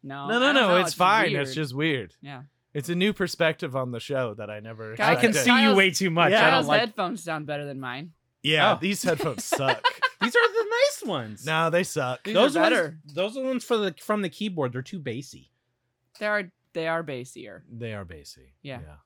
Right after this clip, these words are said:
Speaker 3: Optimus. Does it sound
Speaker 2: So
Speaker 3: better
Speaker 2: it
Speaker 3: in your head? 'Cause Kyle says I'm better at it
Speaker 2: It
Speaker 3: than
Speaker 2: does
Speaker 3: you do.
Speaker 2: sound better
Speaker 1: No,
Speaker 2: in my
Speaker 1: that's just 'cause
Speaker 2: headphones.
Speaker 1: Kyle's being generous.
Speaker 3: All spark.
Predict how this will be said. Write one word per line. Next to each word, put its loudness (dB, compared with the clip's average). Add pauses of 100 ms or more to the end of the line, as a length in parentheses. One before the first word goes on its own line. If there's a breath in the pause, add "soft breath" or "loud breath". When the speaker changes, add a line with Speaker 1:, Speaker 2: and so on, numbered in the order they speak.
(120)
Speaker 3:
Optimus. -12
Does -8
it -8
sound 0
Speaker 2:
So 4
Speaker 3:
better 8
Speaker 2:
it 6
Speaker 3:
in 0
your 6
head? -6
'Cause 0
Kyle 2
says 2
I'm 2
better 4
at 4
it 2
Speaker 2:
It -2
Speaker 3:
than 4
Speaker 2:
does 2
Speaker 3:
you 0
do. -2
Speaker 2:
sound 0
better 0
Speaker 1:
No, -4
Speaker 2:
in -10
my -10
Speaker 1:
that's -6
just -14
'cause -12
Speaker 2:
headphones. -12
Speaker 1:
Kyle's -8
being -16
generous. -16
Speaker 3:
All -4
spark. -10